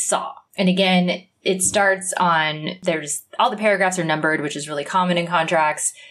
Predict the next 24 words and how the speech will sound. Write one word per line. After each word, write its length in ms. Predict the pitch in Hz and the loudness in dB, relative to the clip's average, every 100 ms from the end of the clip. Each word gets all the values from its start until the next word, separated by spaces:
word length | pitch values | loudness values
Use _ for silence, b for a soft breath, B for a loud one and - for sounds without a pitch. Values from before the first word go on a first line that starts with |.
| B B B | B B B
and 160 | 180 170 | -2 0
it 80 | |
starts 320 | - 214 196 196 | 0 2 0 -2
at 100 | 185 | -2
eighteen 640 | 180 180 180 143 - - - | -2 -2 -4 -4 -8 -8 -2
and 100 | 190 | 0
goes 220 | 233 - | 0 -2
to 80 | - | -2
twenty-two, 800 | 185 220 - 233 214 202 190 - _ - | -2 0 0 2 2 0 -4 -14 _ -4
and 120 | 196 | 0
then 120 | 190 | 2
it 260 | 180 180 - | 2 0 0
<laughs> 140 | - | 0
says 240 | - 196 185 | 2 0 0
again 340 | 190 196 190 | -2 0 2
in 180 | 180 180 | 0 0
bold 480 | 185 160 160 160 - - - | 0 0 0 -2 -4 -6 0
and 220 | 254 262 | 0 2
in 100 | 247 | 2
all 140 | 214 202 | 2 2
caps 540 | - 170 147 - - - | 0 2 0 -2 -8 -4
and 180 | 202 214 | -2 0
in 120 | 190 | 0
underlined 680 | 185 202 185 170 147 147 156 | 0 2 2 2 0 -2 -6